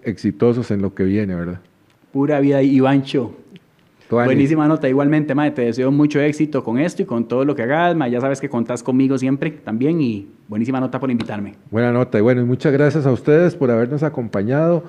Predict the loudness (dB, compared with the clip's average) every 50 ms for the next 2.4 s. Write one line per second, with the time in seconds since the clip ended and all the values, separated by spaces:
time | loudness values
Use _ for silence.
0 | -12 -20 -20 -20 -12 -6 -2 -2 -2 0 0 -2 -4 -2 -2 -2 -2 0 0 0
1 | 0 0 0 -4 -12 -12 -6 -4 -2 0 2 2 2 2 2 4 4 4 4 4
2 | 4 2 2 2 2 2 0 0